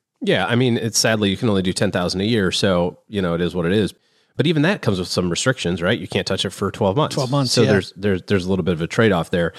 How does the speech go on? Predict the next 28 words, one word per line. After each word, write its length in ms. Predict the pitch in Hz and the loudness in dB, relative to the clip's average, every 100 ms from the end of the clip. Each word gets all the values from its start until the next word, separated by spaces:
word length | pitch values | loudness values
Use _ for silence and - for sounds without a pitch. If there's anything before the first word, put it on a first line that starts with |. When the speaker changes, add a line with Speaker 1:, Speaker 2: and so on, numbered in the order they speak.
| - - | -18 -4
Speaker 1:
And 120 | 123 113 | 0 2
after 300 | 131 151 104 | 0 0 0
that, 220 | 101 98 | 0 0
you 140 | 98 | 0
lose 180 | 101 104 | 0 0
some 160 | - 95 | 0 0
interest 360 | 135 92 85 | 0 -2 -4
for 100 | - | -2
the 80 | 85 | -4
first 240 | - 82 - | -2 -6 -2
five 200 | 82 80 | -2 -2
years. 220 | 80 - | -6 -2
So 100 | 127 | 0
there's, 260 | 147 135 | 2 0
there's 200 | - 113 | -2 -2
a 40 | 104 | 0
little 280 | 113 147 127 | 0 0 0
bit 140 | 117 | -2
of 80 | 110 | -2
a 80 | 107 | -2
gimme 220 | 113 101 | 0 0
and 80 | 95 | 0
a 40 | |
gotcha 340 | 95 92 - 85 | 0 0 -2 -4
to 100 | 82 | -2
that 180 | 92 | -2
as 160 | 82 - | -2 -4
well. 340 | 101 90 71 | -2 -2 -4